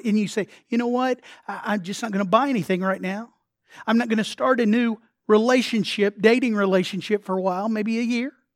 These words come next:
"Pastor, a year?" You're not gonna decide to relocate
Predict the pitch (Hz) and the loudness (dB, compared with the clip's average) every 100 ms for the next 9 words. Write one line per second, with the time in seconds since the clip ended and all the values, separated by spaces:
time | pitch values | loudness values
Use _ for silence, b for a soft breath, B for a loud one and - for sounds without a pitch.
0 | _ _ _ _ 190 254 - 175 175 139 | _ _ _ _ -12 -12 -12 -14 -12 -4
1 | 180 254 403 _ _ _ _ _ _ _ | -2 -4 -6 _ _ _ _ _ _ _
2 | _ _ _ _ _ _ _ _ _ _ | _ _ _ _ _ _ _ _ _ _
3 | _ _ _ _ _ _ _ _ _ _ | _ _ _ _ _ _ _ _ _ _
4 | _ _ - 233 240 226 233 202 180 - | _ _ 0 4 4 2 0 0 -4 0
5 | 233 240 - 214 190 240 269 233 214 - | 2 2 2 -2 0 0 2 4 2 2
6 | 196 202 294 - | 0 0 -4 -14